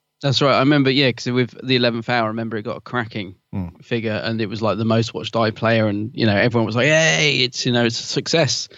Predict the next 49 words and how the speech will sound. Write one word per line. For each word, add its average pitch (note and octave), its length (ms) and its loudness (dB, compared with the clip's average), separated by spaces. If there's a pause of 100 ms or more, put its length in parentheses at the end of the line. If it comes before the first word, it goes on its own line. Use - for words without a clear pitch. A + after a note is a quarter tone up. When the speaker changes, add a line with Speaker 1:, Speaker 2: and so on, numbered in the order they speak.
(320)
Speaker 1:
And B2+ 80 -2
then C3 100 4
it A2+ 40 2
just B2+ 280 -2
gradually C#3 520 0 (140)
<clears throat> - 0 - (460)
drifted C3 420 -4
downhill B2 440 2
after A2 280 -2
that, G#2 200 -2
didn't A2 260 -6
it? G#2 100 -6 (420)
Uh, A#2+ 220 -4
Speaker 2:
Yeah. B2 100 -12
Speaker 1:
with C3 160 2
the A#2+ 120 -2
From B2+ 340 0
the A#2 80 0
Beast A#2 320 -6
Below, A2+ 260 0
really. G#2 320 -4 (300)
Uh, C#3+ 180 2
I D3+ 80 4
know F#3+ 140 4
the F3 140 2
overnights D3+ 500 -2
for, C#3+ 220 0 (260)
for C3 340 -2
Ghost A2+ 260 -2
Monument A#2 400 0
have G2 120 -6
been G#2 200 -2
good. A#2 400 0 (280)
Um, A2 260 0
I A2 60 0
think A2+ 180 -2
they A2 140 2
were A2+ 80 4
in A2 80 2
the A2 80 -4
seven A#2 340 0
million, B2 540 0
I, A2 100 -4 (220)
I - 40 -10
believe A#2+ 280 0
I'm A#2 120 2
right A#2+ 140 2
in - 80 -2
saying. C#3 380 0